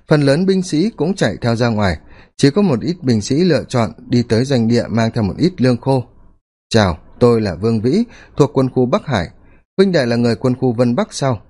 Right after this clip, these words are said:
Tên gì? Vì sao các anh vừa nghe thấy vị huấn luyện viên Lâm kia ra lệnh lại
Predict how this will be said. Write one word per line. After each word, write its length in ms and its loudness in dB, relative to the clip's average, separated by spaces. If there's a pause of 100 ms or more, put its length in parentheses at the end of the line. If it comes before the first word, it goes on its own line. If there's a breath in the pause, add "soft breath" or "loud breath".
(180)
Tên 200 2
gì? 220 -2 (320 loud breath)
Vì 120 4
sao 160 -2
các 120 0
anh 180 0
vừa 140 2
nghe 180 0
thấy 160 -2
vị 160 0
huấn 240 0
luyện 180 0
viên 180 2
Lâm 200 2
kia 160 -2
ra 160 0
lệnh 280 0
lại 200 -2